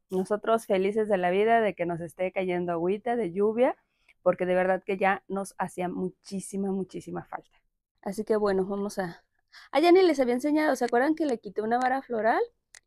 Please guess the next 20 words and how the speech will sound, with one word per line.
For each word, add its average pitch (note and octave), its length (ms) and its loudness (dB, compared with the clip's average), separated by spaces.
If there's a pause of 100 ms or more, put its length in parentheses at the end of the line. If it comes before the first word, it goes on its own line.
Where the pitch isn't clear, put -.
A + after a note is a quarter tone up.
Bueno, G3+ 240 -2
pues F#3+ 140 -2
ya G3 120 2
sacó F#3+ 460 -2
otra E4 340 0 (100)
y A#3 100 -6
así G3 200 -6
anda G3+ 180 -4
la G#3 120 -6
señorita. F3+ 560 -10 (640)
Comencemos. F#3 720 0 (1120)
Listo, A#3+ 360 -4
ya A#3+ 200 0
concluimos. A3 680 -4
Oigan, B3 460 -2
miren A#3+ 440 -4
esto, - 300 -16 (200)
hermosa. - 720 -10 (1200)
Está B3+ 420 -10
divina. B3+ 680 -6